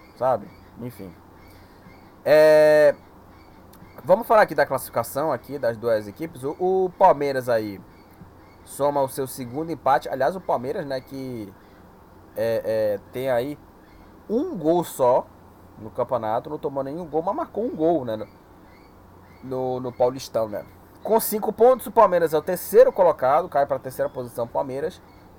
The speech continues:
É, e o São Paulo lidera o grupo B, aí com cinco pontos, aí o time do, aí o time do Palmeiras. É, O São Bernardo empatou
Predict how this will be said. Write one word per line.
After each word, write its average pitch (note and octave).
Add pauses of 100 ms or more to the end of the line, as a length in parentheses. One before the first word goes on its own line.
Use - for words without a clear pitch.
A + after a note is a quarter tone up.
(1600)
É, C3
e D#3
o F3+
São G#3
Paulo F3
lidera E3+
o -
grupo C#3+
B, B2 (520)
aí B2
com C#3
cinco C#3
pontos, A#2+
aí G2+
o G2
time G2+
do, G2+ (580)
aí E2+ (140)
o G#2
time G2+
do G2+
Palmeiras. A2 (1400)
É, C#3 (440)
O E3
São G3
Bernardo F3+
empatou G3